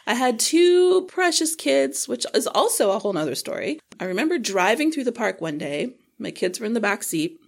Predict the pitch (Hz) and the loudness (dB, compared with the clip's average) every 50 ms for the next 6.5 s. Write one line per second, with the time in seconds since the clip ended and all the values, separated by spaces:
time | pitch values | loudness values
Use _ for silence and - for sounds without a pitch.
0 | _ _ - 170 170 180 175 - - - 277 294 285 254 262 262 254 247 247 247 | _ _ -4 -2 -2 -2 -4 -4 -4 -2 0 2 2 0 0 -2 -4 -4 -4 -4
1 | 247 247 247 247 247 - - - - 214 196 180 180 180 175 175 185 180 180 180 | -4 -4 -4 -6 -6 -8 -12 -10 -4 2 4 4 6 6 4 4 2 2 0 -2
2 | 180 196 196 170 160 170 165 165 165 170 175 170 180 185 185 180 - _ - - | -2 -2 -4 -4 -4 -4 -2 -2 -2 -4 -4 -4 -4 -4 -6 -10 -14 _ -12 -8
3 | 196 170 160 170 196 196 196 202 185 170 170 165 160 170 165 170 180 190 175 - | -6 -4 -4 -4 -2 -2 -2 -2 -2 -2 -2 -4 -4 -4 -4 -4 -4 -6 -10 -14
4 | _ _ _ _ _ - 185 165 175 185 180 180 175 170 170 180 220 170 160 160 | _ _ _ _ _ -6 -4 -4 -4 -4 -4 -4 -4 -4 -4 -4 -6 -4 -4 -4
5 | 160 185 185 185 190 202 226 214 185 170 160 160 180 196 185 - - - - - | -4 -4 -2 0 0 2 2 2 2 2 2 0 0 -2 -2 -4 -4 -6 -8 -10
6 | - - - 247 214 185 - - - - | -12 -10 -8 -6 -4 -4 -4 -6 -10 -14